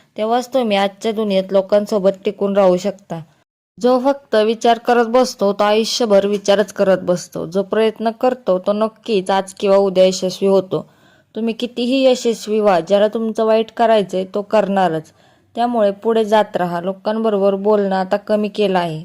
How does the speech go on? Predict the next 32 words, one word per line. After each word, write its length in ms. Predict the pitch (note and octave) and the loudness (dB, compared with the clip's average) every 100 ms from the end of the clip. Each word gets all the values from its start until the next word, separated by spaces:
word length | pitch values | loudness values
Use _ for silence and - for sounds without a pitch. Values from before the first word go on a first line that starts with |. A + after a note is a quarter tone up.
| - - | -8 -2
कारण 320 | A#3 F#3+ F3+ | 0 0 -4
त्यांच्याच 500 | G3 G3 F#3+ A3 - | -4 -4 -2 -6 -2
तोंडून 320 | A#3 A3+ A3+ | -2 0 -2
मी 120 | A3 G3+ | -2 0
माझंच 400 | G#3+ G3+ A3 A3+ | 0 0 -2 -2
वाईट 300 | G#3 F#3+ F#3 | -2 -2 -2
ऐकलं 340 | F3+ - F3 | -4 -4 -4
आहे. 200 | E3 D#3 - _ _ _ _ _ | -4 -6 -12 _ _ _ _ _
मनापासून 600 | G#3+ A3 A#3+ A#3+ - G#3+ | -8 -6 -2 -2 -2 -4
विचार 340 | A3+ G#3+ F#3+ F3+ | -4 0 0 0
करा, 300 | - F3 E3+ | -2 -4 -4
तुम्हाला 520 | G3+ G#3 A3+ A3 F#3+ | -6 -4 -2 0 -2
काय 260 | F#3 G#3 | -2 -2
करायचं 480 | G#3 G#3 G3 F#3 F#3 | -2 0 0 0 0
आहे. 280 | F3+ F3+ E3+ | 0 -2 -4
डोकं 360 | F3 F#3+ - G3+ | -4 -4 -2 -2
आपोआप 420 | F#3+ G3+ G3+ - | 0 -2 -2 -2
चालेल. 340 | G3 E3 E3 D#3+ _ _ _ - | -2 -2 -6 -10 _ _ _ -8
जर 140 | G#3+ A#3 | -6 -4
तुम्ही 340 | C4+ A#3+ G#3+ | -4 -2 -2
कोणाचा 500 | - A3 G#3 G3 G3+ | -2 0 0 0 0
आधार 340 | G3 F#3 G#3+ | 0 0 0
बनू 240 | G#3+ A3 G#3+ | 0 -2 -2
शकत 380 | - - G#3+ G#3+ | -8 -8 -8 -4
नाही 220 | G#3+ F3+ F#3+ | -4 -4 -6
तर 100 | F#3 | -8
कोणाच्या 500 | F#3 G3+ G#3 G#3 G3+ | -4 -2 -2 -2 -4
दुःखाचं 520 | G3+ - G#3 G3 G3 | -4 -6 -6 -4 -4
कारण 420 | G3 G#3 G3 G3 F#3 | -2 -2 0 -2 -2
तरी 120 | G3 | -2
बनू 280 | F#3 F3+ E3+ | 0 -2 -4
नका. 300 | E3+ D#3+ | -8 -10